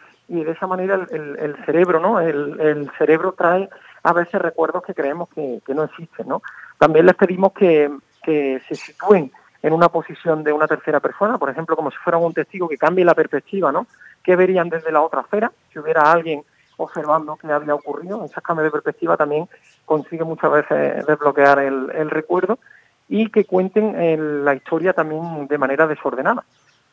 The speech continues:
que empiecen desde, desde el final y vuelvan al principio, que empiecen desde un punto determinado, ¿no? Son técnicas, como digo, estrategias psicológicas que nos ayudan a los investigadores a, a saber, ¿no? A conocer la verdad, ¿no? A, a tener un relato coherente que nos permita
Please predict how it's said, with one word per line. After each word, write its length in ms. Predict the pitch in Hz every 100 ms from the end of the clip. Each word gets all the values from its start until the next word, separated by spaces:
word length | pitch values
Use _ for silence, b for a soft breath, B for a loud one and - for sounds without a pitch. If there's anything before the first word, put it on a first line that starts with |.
| _
que 100 | -
empiecen 460 | 131 131 135 151 139
desde, 320 | 139 135 131
desde 160 | 131 131
el 120 | 127
final 440 | - 139 143 135
y 80 | 135
vuelvan 300 | 131 135 135
al 100 | 123
principio, 420 | 131 - 180 180
que 80 | 165
empiecen 380 | 143 147 - 160
desde 220 | 156 151
un 100 | 147
punto 300 | 156 156 160
determinado, 580 | 143 135 127 135 117 113
¿no? 140 | 143 - B B B
Son 200 | - 151
técnicas, 440 | - 160 165 165 160
como 200 | 160 147
digo, 180 | 165 151
estrategias 460 | - 151 147 156
psicológicas 540 | - 143 147 160 - - b b b _
que 100 | 160
nos 180 | 147 147
ayudan 380 | 139 165 160 180 _
a 100 | 160
los 140 | 156 160
investigadores 640 | 151 - 165 143 147 170 - b b b
a, 460 | - 143 131 - -
a 160 | 135 -
saber, 320 | - 123 151 127
¿no? 220 | 156 165 123 131
A 120 | -
conocer 340 | - 123 -
la 80 | 160
verdad, 260 | 131 160 190
¿no? 160 | 151
A, 440 | 151 123 135 135 139
a 20 |
tener 220 | 139 131
un 120 | 147
relato 360 | 160 139 143 147
coherente 420 | - 147 151 160
que 80 | 165
nos 100 | 160
permita 440 | - 135 147 170